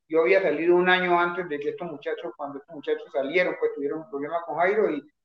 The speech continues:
y yo estaba en esa feria, estaba con clase. Entonces hablamos con estos muchachos, organizamos los Nietzsche y duré un tiempo también con los Nietzsche. Entre otras cosas, nosotros hicimos una gira que era para Jairo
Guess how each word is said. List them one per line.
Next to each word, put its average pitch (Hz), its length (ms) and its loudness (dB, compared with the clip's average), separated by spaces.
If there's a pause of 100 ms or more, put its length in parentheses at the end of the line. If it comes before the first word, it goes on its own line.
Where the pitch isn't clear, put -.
(380)
y 170 200 -6
yo 165 100 0
estaba 180 440 8
en 170 100 0
esa 185 340 4
feria, 220 640 6 (720)
estaba 165 480 4
con - 120 -2
clase. 208 440 8 (200)
Entonces 160 360 -6
hablamos 175 360 0
con 156 140 -6
estos 156 200 -10
muchachos, 175 460 -2
organizamos 151 460 -4
los 151 140 -4
Nietzsche 175 280 -6
y 175 40 0
duré 147 260 2
un 156 120 -4
tiempo 170 300 -12
también 147 300 -10
con 160 180 -14
los 135 100 -10
Nietzsche. 151 280 -10
Entre 139 180 -4
otras 160 240 -2
cosas, 160 240 -6
nosotros 143 300 -6
hicimos 160 400 -8 (680)
una 170 220 4
gira 180 300 8
que 175 100 2
era 165 200 6
para 151 140 6
Jairo 175 480 4